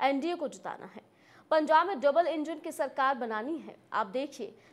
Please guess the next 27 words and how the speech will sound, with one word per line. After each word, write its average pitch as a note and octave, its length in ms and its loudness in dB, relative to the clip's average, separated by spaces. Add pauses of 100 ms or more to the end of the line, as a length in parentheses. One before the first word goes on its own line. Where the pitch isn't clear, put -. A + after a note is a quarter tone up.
देश D#4 340 -4
के D#4+ 120 -6
इतने D4+ 260 -4
सारे C4+ 340 0
राज्य A#3+ 360 -2
हैं, C4+ 200 -4
जहां A#3+ 220 -6
कांग्रेस B3+ 480 -4
एक A3+ 200 -6
बार B3 200 -2
गई, A#3 320 -6
फिर C4 200 -10
लौट G#3+ 300 -4
कर B3+ 120 -12
नहीं G#3 240 -14
आई, - 160 -16 (440)
और C#4+ 100 6
जहां D4+ 340 2
बीजेपी D4+ 360 -4
को F#4 80 2
आशीर्वाद A#3+ 1000 -2
मिल B3+ 180 -6
गया C4 200 0
है, A3+ 260 -4
वो D4+ 240 -4
तो D#4+ 260 0
कांग्रेस C#4 760 -4